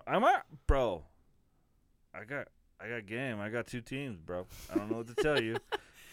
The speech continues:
Speaker 1: But
Speaker 2: Dude, if
Speaker 1: Team
Speaker 2: I
Speaker 1: A is playing Team B tomorrow.
Speaker 2: Yo, if I put you on, on,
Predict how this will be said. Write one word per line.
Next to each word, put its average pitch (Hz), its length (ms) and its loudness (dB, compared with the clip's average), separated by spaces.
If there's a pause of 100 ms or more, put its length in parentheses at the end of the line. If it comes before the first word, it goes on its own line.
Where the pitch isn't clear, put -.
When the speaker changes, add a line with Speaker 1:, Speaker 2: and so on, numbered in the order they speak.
Speaker 1:
But 127 100 6
Speaker 2:
Dude, 190 100 12
if 202 60 8
Speaker 1:
Team 185 200 12
Speaker 2:
I 185 40 12
Speaker 1:
A 196 200 12
is 185 120 10
playing 196 320 8
Team 196 240 4
B 202 140 4
tomorrow. 185 520 4
Speaker 2:
Yo, 151 140 8
if 165 160 8
I 190 100 10
put 202 240 6
you 180 160 8
on, 147 220 4
on, 135 220 4